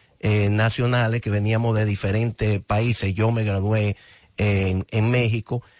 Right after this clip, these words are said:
del cuadrante de San Juan de la Maguana, eh, y, y con un proyecto dominico-alemán que tú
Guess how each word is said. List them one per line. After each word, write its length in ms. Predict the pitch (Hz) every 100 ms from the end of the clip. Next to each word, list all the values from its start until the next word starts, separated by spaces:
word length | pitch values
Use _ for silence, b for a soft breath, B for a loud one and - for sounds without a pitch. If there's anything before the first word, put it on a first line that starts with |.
| B B
del 420 | - 117 120 120 117
cuadrante 600 | 120 120 120 139 160 143
de 120 | 123
San 240 | 120 107
Juan 220 | 110 131 131
de 80 |
la 140 | 117 110
Maguana, 560 | 98 85 80 76 - - B B -
eh, 520 | 104 101 101 98 104
y, 160 | 131 120 - 131
y 220 | 120 120 _ _
con 340 | 139 135 135
un 240 | 156 196 196
proyecto 580 | 180 175 165 156 - 135
dominico-alemán 960 | 120 131 175 165 165 160 151 139 135 _ -
que 180 | 117 104 98 98
tú 280 | 156 180